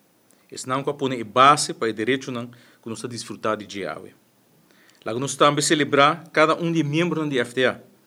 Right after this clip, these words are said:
que ainda dão dedicação e trabalho duro a fazer dia aqui possível. O compromisso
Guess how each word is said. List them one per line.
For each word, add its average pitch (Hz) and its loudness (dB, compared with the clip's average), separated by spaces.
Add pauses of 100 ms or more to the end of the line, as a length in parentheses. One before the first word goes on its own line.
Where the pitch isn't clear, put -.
(480)
que - -4
ainda 139 -2
dão 139 0 (160)
dedicação 131 -4 (160)
e 127 -14
trabalho 131 0
duro 190 -4 (380)
a 110 -10
fazer 120 -2
dia 117 0
aqui 98 -8
possível. 82 -12 (1400)
O 131 -4
compromisso 170 0